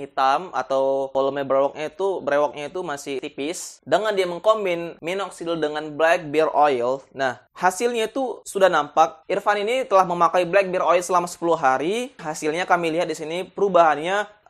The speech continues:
lumayan dan brewoknya itu semakin hitam, eh, daripada foto before-nya. Jadi ini kami tampilkan foto dia, teman-teman.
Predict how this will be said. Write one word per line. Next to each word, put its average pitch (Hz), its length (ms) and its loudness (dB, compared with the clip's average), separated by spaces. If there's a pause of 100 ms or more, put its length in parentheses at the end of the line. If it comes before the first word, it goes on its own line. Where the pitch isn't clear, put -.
lumayan 170 560 0
dan 143 560 2
brewoknya 156 480 2
itu 196 80 -4
semakin 160 400 -6
hitam, 139 640 0
eh, 139 160 2
daripada 147 640 2
foto 180 320 0
before-nya. 143 640 -2
Jadi 165 320 -2
ini - 20 -8
kami 160 220 -4
tampilkan 156 640 0
foto 151 240 -4
dia, 143 240 0
teman-teman. 170 560 -6